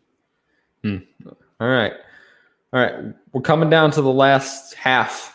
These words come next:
because they have so many. World's Edge. Uh, they're doing Age of Empires four, which it comes out or did come out. I honestly can't remember,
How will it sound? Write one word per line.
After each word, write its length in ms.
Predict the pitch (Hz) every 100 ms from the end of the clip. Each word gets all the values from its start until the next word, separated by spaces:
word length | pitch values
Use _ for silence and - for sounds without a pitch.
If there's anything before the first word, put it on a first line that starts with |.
| _ -
because 260 | 110 113
they 100 | 110
have 120 | 107 101
so 260 | - 110
many. 240 | 107 95 - _ _ _ _
World's 420 | 135 175 180 139 -
Edge. 600 | 117 104 98 101 - - _ _ -
Uh, 240 | 107 104
they're 120 | 101 110
doing 360 | 120 117 113 117
Age 200 | 113 117
of 80 | 113
Empires 460 | 107 110 104 101
four, 380 | - 147 147 147
which 200 | 117 -
it 140 | 110
comes 320 | - 110 107 110
out 880 | 107 107 107 110 110 110 110 107 - _ _ -
or 200 | 107 104
did 200 | 107 -
come 180 | 139 139
out. 240 | 147 151
I 200 | 113 117 - - _ _
honestly 380 | - 107 107 113
can't 240 | 110 113 107
remember, 480 | 107 104 104 107